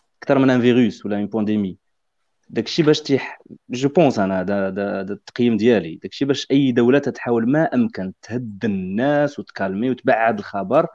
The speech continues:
بين ما يديروا اسسمنت، آه، واقعي ل-، لا سيتوياسيون، ويقدروا يكونتيني ويديروا الكونتينمنت. من بعد الا ما قدروش، بيان سور، راه صافي، داكشي تيخرج العلن، تيبداو الناس تيطيحوا، تيموتوا، تيمرضوا، ايتترا. تماك، تماك عاد كت-، كت-، كت-، كتعلن عليها.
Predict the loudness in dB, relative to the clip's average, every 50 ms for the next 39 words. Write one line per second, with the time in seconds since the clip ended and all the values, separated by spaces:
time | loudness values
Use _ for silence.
0 | _ _ _ _ _ _ -6 0 4 4 6 6 6 4 4 4 4 4 2 2
1 | 2 0 0 0 -2 -2 -4 -6 -8 -6 -4 -4 -2 -2 -4 -6 -10 -16 _ _
2 | _ _ _ _ _ _ _ -8 -6 -4 -2 -2 -2 -2 -4 -4 0 2 2 2
3 | 2 2 0 0 0 2 2 0 0 -2 -2 -4 -4 -4 -4 -4 -4 -6 -8 -10
4 | -6 -4 -2 -2 -2 -2 -2 0 0 0 -2 -6 _ _ _ _ _ _ _ _
5 | _ -4 -2 -2 0 0 0 4 4 6 4 4 2 0 -2 0 2 2 2 4
6 | 4 2 2 2 0 0 0 -2 -2 -4 -4 -6 -6 -4 -2 0 0 0 0 0
7 | -2 -2 -4 -6 -10 -16 _ _ _ _ _ _ _ _ _ _ _ _ _ _
8 | _ _ _ _ _ _ _ _ _ _ _ _ _ _ _ _ _ -2 0 2
9 | 2 4 4 6 6 6 6 6 6 6 6 4 2 2 2 2 2 4 2 2
10 | 2 4 4 6 6 4 2 0 -2 -4 -4 -6 -8 -10 -10 -10 -8 -6 -4 -2
11 | 0 0 0 0 -2 -4 -4 -6 -6 -6 -6 -6 -8 -10 -10 -10 -10 -10 -10 -12
12 | -14 -12 -14 -14 -12 -10 -10 -10 -10 -8 -10 -8 -8 -6 -8 -8 -8 -10 -10 -4
13 | -2 -2 -2 0 0 0 0 0 -2 -8 _ -4 0 0 2 2 2 0 0 0
14 | 0 -2 -2 -2 -4 -10 -10 -10 -8 -6 -6 -6 -6 -8 -8 -10 -10 -10 -10 _
15 | -10 -8 -6 -6 -6 -4 -4 -4 -4 -6 -8 -8 -10 -12 -14